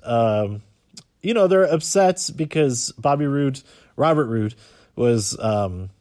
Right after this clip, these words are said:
injured last week after the whole stuff that happened. I don't remember what happened. But anyway, they handcuff Roman to the ring post.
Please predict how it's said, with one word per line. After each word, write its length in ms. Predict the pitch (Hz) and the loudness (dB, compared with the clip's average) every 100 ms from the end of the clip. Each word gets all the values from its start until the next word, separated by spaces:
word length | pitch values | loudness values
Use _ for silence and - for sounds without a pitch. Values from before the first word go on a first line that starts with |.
| _ _ - _ _ | _ _ -20 _ _
injured 500 | 143 135 131 123 107 | -4 -2 0 0 -2
last 420 | 113 120 120 - | 0 2 2 0
week 280 | 135 127 120 | 0 0 2
after 380 | 120 113 113 104 | 0 0 -4 -4
the 380 | 98 - 104 98 _ 110 | -8 -6 -6 -8 _ -6
whole 220 | 123 110 | -2 -2
stuff 400 | - 117 113 _ _ | -2 -4 -4 _ _
that 200 | 113 - | -8 -6
happened. 380 | 117 - 117 127 | -8 -8 -6 -2
I 100 | 131 | 0
don't 180 | 113 | 0
remember 280 | 92 95 95 | -4 -10 -10
what 80 | - | -14
happened. 400 | 101 - 92 - _ _ _ _ _ - - - - - | -16 -14 -18 -20 _ _ _ _ _ -20 -20 -20 -20 -2
But 180 | 165 185 | 0 4
anyway, 640 | 247 254 214 196 196 190 | 2 4 6 6 4 2
they 280 | 160 175 170 | 2 0 0
handcuff 520 | 175 240 247 220 196 | 0 0 2 0 2
Roman 400 | 185 190 190 180 | 2 2 2 -2
to 380 | - 180 165 151 | -2 0 2 2
the 80 | 131 | 0
ring 220 | 170 185 | 0 0
post. 580 | 185 175 160 - - | 2 4 2 -4 -12